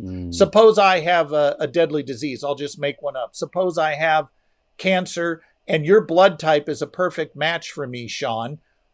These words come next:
Speaker 2: Suppose you refuse to grant me a blood transfusion. Does that give you a right to slit my throat in the name of withholding support? And the answer is no. It's one thing to withhold support. It's quite another to intentionally kill an innocent human being, which is what abortion is.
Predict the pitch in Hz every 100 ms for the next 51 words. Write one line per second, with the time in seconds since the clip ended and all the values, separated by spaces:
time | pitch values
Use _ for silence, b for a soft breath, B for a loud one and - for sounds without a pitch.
0 | _ - - 190 208 226 190 175 208 208
1 | 196 - 156 170 - - 208 202 170 160
2 | - 147 139 175 175 160 147 131 160 156
3 | - 135 127 104 139 120 95 87 - _
4 | _ _ 151 139 196 196 202 185 190 180
5 | 160 156 170 160 147 - 170 170 - 147
6 | 143 175 170 156 135 135 139 135 123 131
7 | 131 143 131 117 135 110 185 120 110 139
8 | 143 - 156 123 151 247 190 - _ _
9 | _ _ - 147 - 180 247 208 190 165
10 | 151 147 156 156 - 220 - 185 147 120
11 | - 170 156 160 170 143 135 135 123 143
12 | 135 139 131 127 - 151 143 131 131 117
13 | 131 113 135 120 113 151 147 127 139 -
14 | 143 117 135 143 123 131 123 - 131 143
15 | 208 110 -